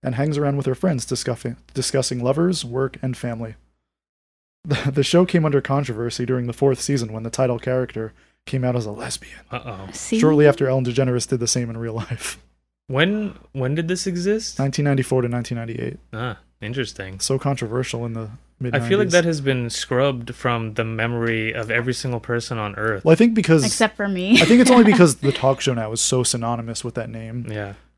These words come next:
Speaker 2: It's like if Oprah had, like, a
Speaker 1: It's funny,
Speaker 2: sitcom.
Speaker 1: I hadn't, I hadn't thought of that sitcom in a long time until I, I saw the images just
Speaker 2: I
Speaker 1: now.
Speaker 2: couldn't, couldn't tell you shit about it. I can't
Speaker 1: But Robin, yeah, you're
Speaker 2: lie.
Speaker 1: not, you're not wrong.
Speaker 2: Hmm.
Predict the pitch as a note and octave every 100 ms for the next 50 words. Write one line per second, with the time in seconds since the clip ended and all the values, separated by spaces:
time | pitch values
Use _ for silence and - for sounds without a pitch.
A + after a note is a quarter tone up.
0 | - C3+ D3+ C#3+ A#2+ A#2+ B2+ A#2+ G#2+ G#2
1 | G#2 G#2 G2+ G#2+ G2 - D#3 D#3+ D3 D3
2 | D3 E3 C3+ - - C#3+ D3 A#2+ B2+ A#2
3 | A2+ B2 - A#2 A2 A2 A#2 A#2 A2+ -
4 | A#2 A2+ A2+ A#2 A2 - A#2 B2 A#2 A#2
5 | A#2 - A2+ - G#2 A2+ A#2 A#2 - A#2+
6 | A2 G#2+ - - C#3 A#2+ G#2 A#2+ A2 G#2
7 | - B2+ A2 G#2 G2 G2+ G#2+ - A#2+ A2
8 | C3+ C3+ C#3 B2+ C3 A#2+ G#2+ G#2 G2+ -
9 | C3+ B2 G#2 A2+ A2+ A#2 _ _ _ _
10 | _ _ _ _ _ _ - C3